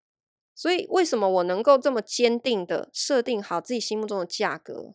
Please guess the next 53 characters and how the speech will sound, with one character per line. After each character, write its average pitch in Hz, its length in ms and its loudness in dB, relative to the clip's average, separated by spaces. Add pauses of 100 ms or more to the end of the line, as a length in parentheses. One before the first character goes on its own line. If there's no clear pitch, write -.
(100)
然 170 160 -6
后 208 320 0 (180)
最 269 180 0
后 240 160 0
又 214 120 2
能 175 120 -6
够 185 140 -4
成 180 260 -10
交？ 170 260 -4
第 196 280 -6
一， 185 120 -6
我 190 80 -4
做 233 180 0
了 190 40 -2
什 170 140 -10
么 170 80 -14
事 190 180 -8
情？ - 280 -10 (440)
我 214 140 2
是 302 140 -2
先 269 240 0
做 262 140 4
了 240 60 4
大 214 180 2
量 196 120 0
的 180 80 -6
功 175 240 -4
课， - 360 -8 (400)
我 285 120 0
准 233 180 2
备 285 160 6
好 226 220 6
我 180 140 2
所 214 180 0
有 247 100 4
买 214 260 -2
房 175 260 -6
必 240 160 -4
备 240 140 4
的 180 100 -2
知 254 280 -6
识 254 300 -2
还 - 140 -6
有 175 100 -4
工 202 240 -2
具， - 340 -8 (320)
所 - 200 0
以 311 40 2
我 208 180 0
最 240 220 0
后 233 360 0 (100)
能 196 220 -6
在 233 320 0